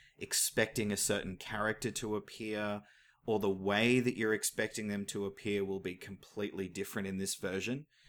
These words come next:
Um, so there's this really nice mix of kind of familiarity and,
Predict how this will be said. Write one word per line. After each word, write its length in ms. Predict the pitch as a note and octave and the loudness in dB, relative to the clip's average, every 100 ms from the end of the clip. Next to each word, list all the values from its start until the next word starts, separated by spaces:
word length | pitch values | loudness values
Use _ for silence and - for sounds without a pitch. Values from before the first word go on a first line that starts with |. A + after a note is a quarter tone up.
| - - - _ _ - | -18 -18 -20 _ _ -6
Um, 560 | A2 G2+ G2 F#2+ F#2 F#2+ - | 0 2 4 2 -2 -6 -2
so 200 | - A2+ | 0 4
there's 220 | A2+ A2 | 4 4
this 180 | A2 G#2+ | 2 2
really 360 | A2+ D3 D#3 | 2 2 4
nice 400 | B2+ A2+ A2+ - | 2 2 4 2
mix 400 | G#2 G#2+ G#2+ - | 2 0 2 2
of 140 | G#2 - | 0 -2
kind 260 | - G2 | -2 0
of 100 | F#2+ | 0
familiarity 1200 | - - A2 A2 A2 G#2+ F#2+ G2 G2+ F#2+ F#2 F#2 - | -4 -4 0 2 2 2 2 4 4 2 -2 -6 -8
and, 580 | G2 F#2 F2+ F#2 F2+ | -6 -4 -4 -6 -10